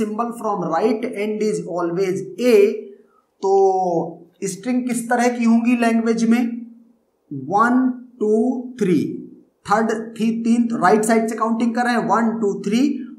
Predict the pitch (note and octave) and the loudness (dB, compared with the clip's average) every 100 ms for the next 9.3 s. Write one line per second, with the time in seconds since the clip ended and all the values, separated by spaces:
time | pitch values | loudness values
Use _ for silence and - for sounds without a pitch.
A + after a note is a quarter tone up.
0 | - F3+ F3 - G#3+ C4 - A3+ A3+ A3+ | -4 -2 -2 0 4 4 4 2 2 2
1 | A3+ A3+ C4 C#4 - F#3+ F3 A#2+ - F2 | 0 2 0 -4 -6 4 6 6 2 -6
2 | - - _ _ _ G#3+ A3 D4 D4 - | -10 -18 _ _ _ 0 2 0 -2 -8
3 | - _ E3 F3+ F#3+ F#3 F#3 F3+ F3 E3 | -20 _ -2 0 2 2 2 2 4 4
4 | - F#3+ - B3 A#3+ C#4 - - - F#3 | 2 -2 2 4 6 4 0 -8 -2 2
5 | F3+ G#3+ G3 F#3+ F#3 C4+ - G#3+ E3+ D#3 | 2 2 0 0 0 0 -2 -8 -6 -4
6 | A#2+ G2+ F#2 - - A3+ A#3+ A#3 F3+ D#3+ | -4 -6 -10 -12 -2 0 0 -2 -2 -2
7 | D3 A#2 A#2+ A#2 A2 C#3 F3 A3 C4 - | -2 -4 -6 -6 -6 -2 0 2 2 0
8 | - - _ - F3+ G3+ A3 G#3+ E3+ G#3 | -8 -16 _ -4 0 2 2 0 0 -2
9 | A#3+ - | -4 -4